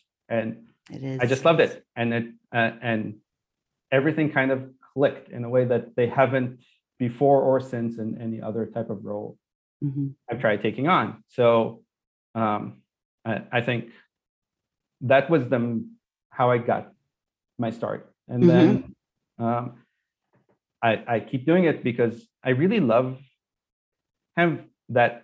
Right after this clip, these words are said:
Speaker 1: interaction between investigations and business research
Speaker 2: Hmm.
Speaker 1: and operations and technology. Like, there's so many different areas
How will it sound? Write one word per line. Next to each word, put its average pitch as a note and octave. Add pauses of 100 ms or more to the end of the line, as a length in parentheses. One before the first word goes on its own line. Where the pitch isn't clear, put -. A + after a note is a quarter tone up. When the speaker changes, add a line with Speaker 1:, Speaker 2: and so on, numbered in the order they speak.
(100)
Speaker 1:
interaction C3 (120)
between A#2 (1160)
investigations C3+ (600)
and G#2+ (100)
business D3
research D3+ (420)
Speaker 2:
Hmm. A3
Speaker 1:
and A2+ (560)
operations B2+
and B2
technology. A2+
Like, B2+
there's B2
so E3+
many C3
different B2
areas B2+